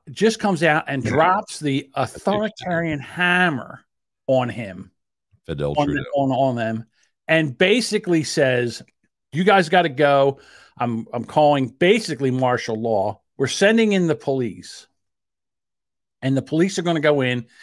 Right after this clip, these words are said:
Speaker 1: and clear everything out. The government bought tow trucks 'cause the other tow companies wouldn't do it. They bought tow trucks to tow these trucks out of there. And they're in there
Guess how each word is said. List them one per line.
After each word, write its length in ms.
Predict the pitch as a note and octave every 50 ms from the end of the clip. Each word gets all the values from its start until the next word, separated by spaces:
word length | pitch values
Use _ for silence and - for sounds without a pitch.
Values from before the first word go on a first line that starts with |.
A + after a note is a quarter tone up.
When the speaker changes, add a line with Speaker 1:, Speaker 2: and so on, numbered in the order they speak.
| - - _ _
Speaker 1:
and 140 | - C3 A#2
clear 240 | - - D3+ C#3+ C3+
everything 360 | B2+ B2+ A#2 - C#3 A#2+ A#2+
out. 220 | A#2+ A2+ - - _ _ _ _ _ _ _ _ _ _ _ _
The 80 | - C3
government 840 | A#2 - _ - F3+ G3 A3+ G#3+ A3+ G#3+ G#3+ G3 D#3 A2+ - _
bought 400 | - D3+ E3 F#3 G3+ A3 A3 - _ _ _ _ _ _ _ _
tow 220 | - - E3+ F3
trucks 520 | D#3 - - A#2 F2 - - - - - _ _ _ _ _ _ _ _ _
'cause 200 | - C#3+ C3+ A2+
the 100 | B2+ D3
other 200 | - C#3+ D3+ D#3
tow 220 | D3 - - D#3 D3+
companies 380 | - D#3+ D#3 - D3 C#3 A2+
wouldn't 220 | C#3 D3+ C#3+ B2+ A#2
do 160 | B2+ C3+ E3+
it. 140 | G3 - _ _ _ _ _ _ _ _ _ _ _ _ _ _ _ _ _
They 80 | - B2+
bought 480 | A2 F#2 - C3+ C3+ D3 D#3 D3+ - -
tow 200 | - C#3 C3 A#2+
trucks 440 | - - - C#2 - - - -
to 100 | - A2
tow 260 | - - - B2 A#2+ A#2
these 400 | A2+ A#2 A2+ A2+ A2 - - - _ _ _ _ _ _ _ _ _ _ _
trucks 280 | - C#3+ C3+ - -
out 200 | B2 G2+ G2 F#2+
of 100 | - -
there. 280 | - - - - - _ _ _ _ _ _ _ _ _ _ -
And 240 | C#3 C#3+ D3 C#3+
they're 140 | C#3 C#3+ D3
in 320 | C#3+ - F3 G3 G#3 G#3 G3
there 500 | F#3 E3+ D#3+ D#3 D#3 D3+ D3 C#3 -